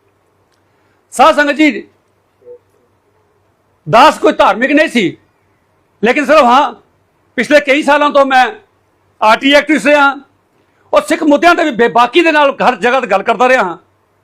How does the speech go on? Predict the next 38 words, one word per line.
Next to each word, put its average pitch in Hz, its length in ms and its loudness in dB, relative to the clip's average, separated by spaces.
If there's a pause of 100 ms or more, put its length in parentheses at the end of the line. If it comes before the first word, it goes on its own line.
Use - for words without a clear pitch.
(580)
ਤੁਸਾਂ 302 240 2
ਮੇਰੇ 294 200 4
ਉਹਨਾਂ 294 260 2
ਵਿਚਾਰਾਂ 285 340 0
ਨੂੰ 294 120 0
ਸੁਣਦਿਆਂ 247 320 0
ਹੋਇਆਂ 226 300 0 (680)
ਤੁਸਾਂ 285 200 2
ਮੈਨੂੰ 247 260 2
ਵੀ 403 120 4
ਮਾਣ 254 200 2
ਬਖਸ਼ਿਆ 247 420 -2 (760)
ਤੇ - 140 2
ਅੱਜ 277 100 0
ਮੈਂ 294 160 4
ਇੱਥੇ 277 220 2
ਮੀਤ 247 240 -2
ਪ੍ਰਧਾਨ 233 380 0
ਦਾ 240 180 2
ਅਹੁਦੇ 294 460 0
'ਤੇ 285 160 -2
ਇੱਥੇ 233 160 -2
ਬਿਰਾਜਮਾਨ 214 500 0
ਹਾਂ 269 100 0
ਡਿਸਟ੍ਰਿਕਟ 208 320 -6
ਗੁਰਦੁਆਰਾ 233 220 0
ਪ੍ਰਬੰਧਕ 233 380 -4
ਕਮੇਟੀ। 208 340 -2 (1200)
ਜੋ 208 120 -2
ਗੱਲਾਂ 262 320 2
ਸਾਂਝੀਆਂ 320 320 0
ਕਰਨ 262 220 -4
ਜਾ 247 180 0
ਰਿਹਾ 247 160 -2
ਹਾਂ, 180 120 -4 (920)
ਬੜੀਆਂ 220 220 -2
ਦੁਖਦਾਈ 214 460 0
ਹਨ, 247 220 -6